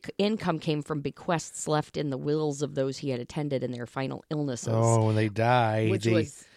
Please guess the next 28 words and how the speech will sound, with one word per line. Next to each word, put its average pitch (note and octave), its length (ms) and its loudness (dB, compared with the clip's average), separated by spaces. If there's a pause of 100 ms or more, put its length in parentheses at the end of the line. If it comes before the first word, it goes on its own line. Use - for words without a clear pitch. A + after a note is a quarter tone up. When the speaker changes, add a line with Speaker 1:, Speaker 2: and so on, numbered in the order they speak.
(100)
Speaker 2:
he B2 180 2
rewrote A#2+ 420 4
their A#2 160 2
wills C3+ 840 0
to C3+ 80 -4
Speaker 1:
Well, G3+ 80 4
no, F#3 120 10
Speaker 2:
leave D#3 120 6
a B2+ 40 6
Speaker 1:
he D#3+ 140 4
Speaker 2:
doctor D3+ 420 -4
shit? G#3 300 -12 (360)
Speaker 1:
a F#3+ 80 8
st-, - 220 0
it A3+ 60 4
was G3+ 160 2
a G#3 80 2
standard A3 340 0
practice E3 400 0
at D3+ 80 -6
the C#3+ 80 -10
time D3+ 380 8
for C#3 140 -2
people D3 280 4
to C#3 80 2
write C3+ 260 4
your C#3 140 4
doctor B2+ 540 4